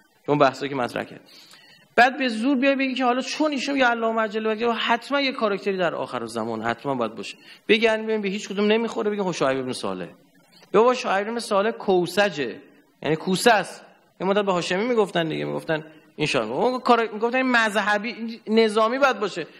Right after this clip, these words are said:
گفتن چرا این نماینده امام توی جنگه؟ یه مدت چرخیدن گفتن رحیم صفوی فهمد و سپاله. اون میگه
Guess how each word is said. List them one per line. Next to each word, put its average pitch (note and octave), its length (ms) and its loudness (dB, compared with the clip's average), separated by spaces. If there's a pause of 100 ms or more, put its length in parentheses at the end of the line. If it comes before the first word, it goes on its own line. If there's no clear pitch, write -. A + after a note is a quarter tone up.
گفتن D3+ 140 -4
چرا D3+ 260 -4
این D3 160 -2
نماینده B2+ 320 -2
امام C3+ 180 -4
توی B2 280 -4 (200)
جنگه؟ F#2+ 440 -4 (1400)
یه F#3 60 8
مدت G3+ 200 2
چرخیدن F3 420 -4
گفتن F3 200 -4
رحیم D3 180 -2
صفوی A#2+ 440 -4
فهمد G#2 280 -4
و A2 40 -6
سپاله. F#2 480 -2
اون - 260 -4
میگه C3 200 -2